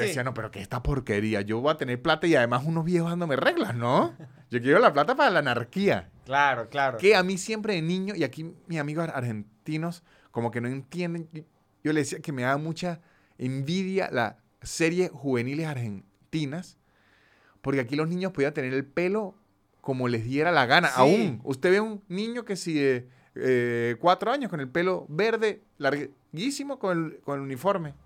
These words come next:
Speaker 2: Sí, eso también me sorprende, ¿no? Y con, con, con zarcillos y, y esas cosas.
Speaker 1: Y hay,
Speaker 2: Por eso
Speaker 1: hay
Speaker 2: es que decía, en Venezuela era así, por eso es que para uno es loco, pero
Speaker 1: Claro,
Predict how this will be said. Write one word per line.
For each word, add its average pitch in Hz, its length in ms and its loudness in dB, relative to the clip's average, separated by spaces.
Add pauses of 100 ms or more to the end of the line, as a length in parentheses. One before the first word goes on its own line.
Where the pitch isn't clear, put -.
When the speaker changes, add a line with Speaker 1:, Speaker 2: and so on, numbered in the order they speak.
(360)
Speaker 2:
Sí, 175 300 -2
eso 175 280 -4
también 180 240 -4
me 196 80 -6
sorprende, 185 400 -4
¿no? 208 140 2
Y 175 60 -6
con, 165 240 -6
con, 151 200 -8
con 139 220 -8
zarcillos 160 640 -6
y, 135 220 -10
y 135 160 -8
esas 131 240 -12
cosas. 170 440 -6
Speaker 1:
Y 143 120 4
hay, 151 100 6
Speaker 2:
Por - 160 0
eso 190 140 2
Speaker 1:
hay - 20 -8
Speaker 2:
es 208 60 -12
que 240 80 0
decía, 190 380 0
en 175 100 -4
Venezuela 170 520 -4
era 196 140 0
así, 196 320 -8
por 143 200 -10
eso 131 140 -14
es 156 60 -18
que 185 100 -14
para 147 220 -6
uno 139 140 -8
es 156 80 -8
loco, 160 340 -6
pero 127 80 -8
Speaker 1:
Claro, 202 260 8